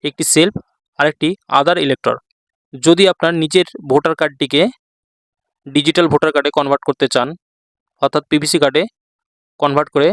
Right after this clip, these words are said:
পিভিসি কার্ড আপনার বাড়িতে অর্ডার করতে চান, তাহলে আপনি প্রথম অপশানটিতে সিলেক্ট করবেন। যদি আপনার ফ্যামিলির কারো পুরনো ভোটার কার্ড থেকে থাকে, সেটিকে যদি আপনি ডিজিটাল ভোটার কার্ডে কনভার্ট করে পিভিসি ভোটার কার্ডটি আপনার বাড়িতে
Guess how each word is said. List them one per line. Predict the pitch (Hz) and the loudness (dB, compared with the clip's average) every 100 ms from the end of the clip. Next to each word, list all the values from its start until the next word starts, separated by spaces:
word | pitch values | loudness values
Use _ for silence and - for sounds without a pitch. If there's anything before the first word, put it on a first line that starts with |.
| 226 _ _ _ | -2 _ _ _
পিভিসি | 151 143 147 | -6 -2 0
কার্ড | 143 131 - _ _ - | 0 -2 -14 _ _ -8
আপনার | 135 139 | -2 0
বাড়িতে | 131 131 143 | 0 2 0
অর্ডার | 131 135 | 2 -2
করতে | 143 - - | -6 -6 -2
চান, | 170 214 | -2 0
তাহলে | 143 131 | -2 0
আপনি | 127 139 135 | -2 -6 -2
প্রথম | 139 156 143 | -2 0 0
অপশানটিতে | - 131 131 | -2 -4 -4
সিলেক্ট | - 123 - | -2 -4 0
করবেন। | 127 160 262 _ _ _ _ _ _ - 139 | 0 0 -4 _ _ _ _ _ _ -4 -2
যদি | 156 170 | 2 2
আপনার | - 190 - | 2 -2 -2
ফ্যামিলির | - 160 165 - 160 | -4 0 -2 -2 -4
কারো | 143 147 214 _ _ _ _ _ _ _ - | 0 0 -2 _ _ _ _ _ _ _ -2
পুরনো | 156 156 131 | 0 2 0
ভোটার | 143 143 | -2 0
কার্ড | 147 - | -2 0
থেকে | 143 143 | 0 0
থাকে, | 127 156 208 - | 0 -4 -4 -6
সেটিকে | 151 170 175 156 | -4 0 0 0
যদি | 139 139 | 2 2
আপনি | - 147 233 _ _ _ - | 2 -6 -8 _ _ _ -18
ডিজিটাল | 127 139 156 165 160 139 | -6 -4 -2 0 0 0
ভোটার | 131 147 143 | -2 0 0
কার্ডে | 123 143 151 | -2 -2 -2
কনভার্ট | 139 143 - | -2 -2 0
করে | 156 135 190 _ | 0 0 -2 _
পিভিসি | 151 147 151 143 | -8 -6 0 0
ভোটার | 135 139 127 | 2 -2 0
কার্ডটি | 131 123 143 123 | -4 _ -2 0
আপনার | 131 123 | -2 -2
বাড়িতে | 123 123 | -4 0